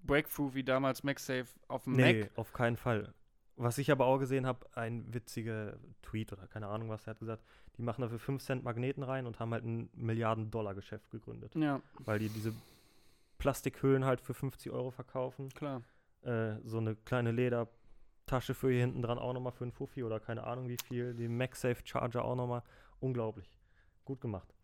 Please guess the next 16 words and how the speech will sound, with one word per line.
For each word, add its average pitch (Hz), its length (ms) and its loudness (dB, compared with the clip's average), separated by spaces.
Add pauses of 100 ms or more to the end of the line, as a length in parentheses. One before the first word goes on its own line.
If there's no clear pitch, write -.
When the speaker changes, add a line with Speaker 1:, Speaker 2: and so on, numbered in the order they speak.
(180)
Speaker 1:
Ja, 120 100 8
Speaker 2:
Naja. 151 160 10
Speaker 1:
ja, 214 100 8
klar. 214 240 0 (420)
Speaker 2:
Ähm, 131 340 4 (120)
das 131 300 4
Wichtigste 220 640 4
für, 135 340 0 (220)
äh, 127 240 0
Apple 143 260 0
<laughs> 143 40 2
anscheinend 143 400 4
natürlich, 143 500 2 (320)
five 127 460 8
G. 127 280 6
Speaker 1:
Five 139 300 6